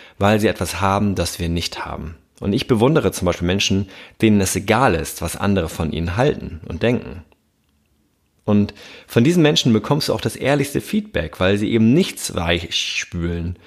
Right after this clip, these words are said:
Ja, das kann zwar schon manchmal ganz schön hart sein und uns verletzen, jedoch ist das ein Punkt, an dem wir am meisten wachsen können.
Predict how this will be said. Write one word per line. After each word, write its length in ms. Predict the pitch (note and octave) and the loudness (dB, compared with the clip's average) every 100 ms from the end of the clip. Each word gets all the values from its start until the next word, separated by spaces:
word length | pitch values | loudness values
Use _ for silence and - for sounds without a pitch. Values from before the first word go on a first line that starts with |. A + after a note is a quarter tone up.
| - - - | -20 -16 -2
Ja, 240 | C#3 G#3 | 0 2
das 240 | E3 - - | 0 -4 -2
kann 220 | C3+ D#3 | 0 2
zwar 160 | C3 | 2
schon 120 | A2 A2 | 4 2
manchmal 300 | G2+ F#2 F2 | 2 0 -2
ganz 220 | F#2+ F#2 | -2 0
schön 220 | F#2+ F2 | -2 0
hart 220 | G#2+ C#3+ | 0 0
sein 280 | C#3 B2+ B2+ | 0 2 2
und 120 | G#2+ | 0
uns 120 | F2+ | -2
verletzen, 480 | - F#2 A#2 - A#2 - - - - _ _ _ _ - | -2 -2 -2 -2 -4 -6 -20 -20 -20 _ _ _ _ 2
jedoch 200 | A2 A#2 | 2 2
ist 140 | - | 0
das 140 | A2+ | 2
ein 140 | A2 F#2+ | 2 0
Punkt, 480 | A2+ C3 C#3+ - - _ | 2 2 2 -2 -10 _
an 180 | G2+ G2 | -2 2
dem 200 | G#2 A2 | 2 2
wir 180 | G#2 G2+ | 2 0
am 100 | F2 | -2
meisten 440 | F2+ F#2+ - F#2+ | -2 -2 -2 -2
wachsen 340 | G2 - - D#2+ | -2 -4 -10 -10
können. 260 | D2+ - | -10 -12